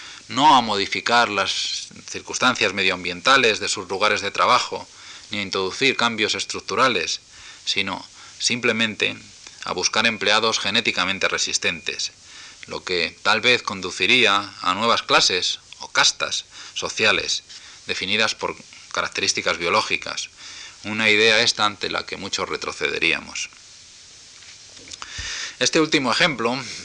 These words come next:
ya, al igual que otros que, que he utilizado, puede servir para introducir una dimensión de las posibilidades que abre la biotecnología,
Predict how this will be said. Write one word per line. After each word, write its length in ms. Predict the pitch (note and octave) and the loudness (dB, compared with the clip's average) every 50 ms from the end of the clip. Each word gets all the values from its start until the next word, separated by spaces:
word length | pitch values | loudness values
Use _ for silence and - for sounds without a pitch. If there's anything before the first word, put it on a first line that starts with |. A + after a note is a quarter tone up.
| E2 D#2+ D#2+ D2+ | -14 -14 -12 -6
ya, 100 | D#2+ D#2+ | -6 -6
al 340 | C#2 C#2+ - - F2 D2 - - - - - F2 E2 D#2+ | -6 -6 -6 -6 -6 -6 -6 -8 -16 -18 -16 -12 -10 -8
igual 240 | E2 D#2+ G2 G2+ F2+ | -4 -2 -2 0 0
que 200 | - F#2+ F2+ F#2 | 2 2 2 2
otros 380 | G2 E2 F2+ F2+ E2+ - - | 2 0 -2 -2 -2 -2 -4
que, 280 | - - - E2 E2+ E2+ E2+ D#2+ E2+ - | -4 -6 -6 -6 -6 -8 -12 -16 -14 -10
que 100 | - G2 | -8 -8
he 20 | |
utilizado, 600 | F2 - - E2 E2+ - C#3 C3 A#2 G#2 G#2 G#2 - - - - - - - - - - - - | -8 -8 -8 -8 -2 2 4 4 4 2 0 -4 -6 -12 -16 -14 -14 -14 -14 -14 -16 -16 -12 -4
puede 140 | - C3+ C#3+ | 0 2 4
servir 280 | C#3 E3 C#3 C#3 C#3+ B2+ | 4 6 6 6 6 6
para 140 | C#3+ C3+ B2+ | 4 4 4
introducir 480 | A#2 - A#2 A2 G#2 G2 - C3+ B2+ | 2 2 0 0 0 0 0 -2 0
una 160 | B2 A#2+ A#2+ | 2 2 2
dimensión 720 | A2+ A2 G#2 G#2+ G2 F#2 - A#2+ B2+ B2+ B2+ B2+ A2+ - F#2+ | 0 0 -2 -2 -2 0 0 2 2 0 0 -2 -6 -8 -4
de 60 | G#2 | -2
las 140 | G2+ G2+ G2+ | -2 -2 -2
posibilidades 600 | - G#2+ F#2+ - G#2 G2 F#2+ G2+ G#2+ A#2 A#2 - | -2 -2 -2 -2 -2 0 0 2 4 4 4 2
que 100 | - A2+ | 2 2
abre 220 | A2 G#2+ G#2+ G#2+ G2+ | 2 2 2 2 2
la 260 | G2+ G2 F#2 F2+ F2+ | 2 2 0 -2 -2
biotecnología, 920 | F2+ F#2+ F#2 - - F#2 E2+ - F#2 F2 E2 E2 - - G2 E2+ D#2 D#2 | -2 -2 -2 0 0 -2 -2 -2 -2 -4 -4 -2 0 0 0 0 0 -4